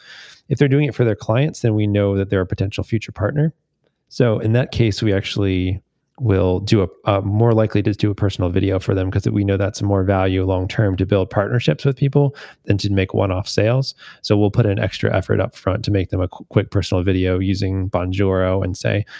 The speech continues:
"Hey, thanks for downloading our lead magnet. If you have any questions, feel free to jump into our weekly Q and A on Wednesday,"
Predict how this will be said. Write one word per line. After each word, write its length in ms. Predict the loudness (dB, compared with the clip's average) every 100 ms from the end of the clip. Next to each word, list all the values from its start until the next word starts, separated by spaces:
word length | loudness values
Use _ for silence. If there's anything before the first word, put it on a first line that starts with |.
| -20 -6 0
"Hey, 200 | 2 2
thanks 180 | 2
for 80 | 2
downloading 480 | 2 4 4 4 4
our 420 | 4 4 2 0 0
lead 160 | 2
magnet. 400 | 4 2 2 0 0
If 180 | -2 0
you 80 | 0
have 120 | 0
any 100 | 0
questions, 640 | 0 0 0 0 0 -6 -18 -20 _
feel 120 | 0
free 140 | 2 2
to 80 | 2
jump 240 | 0 0
into 240 | 0 0
our 120 | 0 0
weekly 300 | -2 -2 -4
Q 240 | -2 0
and 100 | 0
A 180 | 0 0
on 120 | 0
Wednesday," 520 | -2 -4 -4 -4 -4